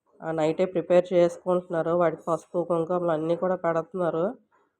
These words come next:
అమ్మ అయితే మొక్కుకున్నారండి. ఆవిడ ప్రతి సంవత్సరం ఆవిడ ఘట్టం పట్టుకుంటానని మొక్కుకుందాం. అమ్మ అయితే ప్రతి సంవత్సరం పట్టుకుంటారు, ఓపిక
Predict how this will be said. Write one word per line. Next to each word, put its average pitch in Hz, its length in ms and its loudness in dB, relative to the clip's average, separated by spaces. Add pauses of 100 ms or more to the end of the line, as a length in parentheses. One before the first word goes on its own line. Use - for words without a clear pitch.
అమ్మ 165 240 -4
అయితే 185 260 4 (180)
మొక్కుకున్నారండి. 175 800 2
ఆవిడ 165 280 6 (420)
ప్రతి 156 380 -2 (100)
సంవత్సరం 180 540 2
ఆవిడ 175 260 4 (300)
ఘట్టం 165 300 -4
పట్టుకుంటానని 175 720 -2
మొక్కుకుందాం. 165 600 -2 (340)
అమ్మ 156 240 -8
అయితే 175 300 4
ప్రతి 175 540 -4 (140)
సంవత్సరం 165 440 0
పట్టుకుంటారు, 170 680 0 (100)
ఓపిక 160 320 2